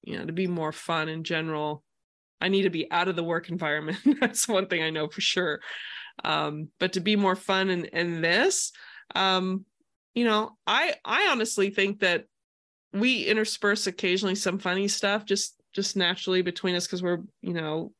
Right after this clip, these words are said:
we've been working with each other for several years already in this podcast. But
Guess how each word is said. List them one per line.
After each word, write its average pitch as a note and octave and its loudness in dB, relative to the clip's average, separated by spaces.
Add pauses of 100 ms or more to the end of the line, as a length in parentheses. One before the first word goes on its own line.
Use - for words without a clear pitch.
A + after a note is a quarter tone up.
we've F#3 2
been E3+ -2 (400)
working F#3 0
with F3+ 2
each F#3 -2
other F3+ 2
for F3+ -10
several F3+ -2
years F#3 0
already D#3+ -2
in D#3+ -6
this F3+ -8
podcast. F3 -4
But F3 -2